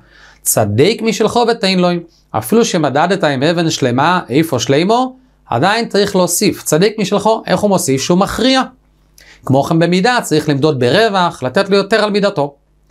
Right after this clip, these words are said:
שואלת הגמרא, "אי אוכל שזה דאורייתא, אי מסייפא?" מה ראינו במשנה? "אוי השויקה לו עין בעין, נויסה לו גירומין."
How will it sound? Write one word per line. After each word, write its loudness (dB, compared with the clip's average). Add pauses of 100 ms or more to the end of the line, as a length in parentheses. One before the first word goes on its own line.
(280)
שואלת 0
הגמרא, 0
"אי 2
אוכל 0
שזה 0
דאורייתא, 0
אי 0
מסייפא?" 0 (580)
מה 2
ראינו 0
במשנה? 0 (100)
"אוי 2
השויקה 0
לו 2
עין -2
בעין, -2 (320)
נויסה 2
לו 2
גירומין." 2